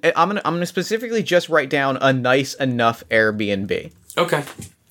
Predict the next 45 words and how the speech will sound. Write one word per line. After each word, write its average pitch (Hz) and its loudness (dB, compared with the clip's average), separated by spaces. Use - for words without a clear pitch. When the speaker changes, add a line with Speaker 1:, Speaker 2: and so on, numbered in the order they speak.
Speaker 1:
Where 175 2
it's, 180 -2
like, 170 2
not 170 2
a 214 2
rundown 165 0
shack, 117 -2
right? 127 2
It's 135 -4
not, 143 4
it's 143 -2
not, 143 2
it's 135 -4
not 147 2
the 151 -2
prototypical, 147 2
like, 127 2
horrible 127 2
house. 113 0
It 170 4
is 175 4
the 160 2
kind 170 2
of 160 -2
place 156 2
that 151 -2
you 143 0
would 135 0
stay 131 4
at 120 4
if 127 -6
you 123 0
booked 120 0
an 113 0
Airbnb, 107 -2
where 123 2
it's, 127 0
like, 131 2
everything 151 0
is 139 -4
nice, 131 0
but - -10
kind 127 -2
of, 127 -2
like, 113 -2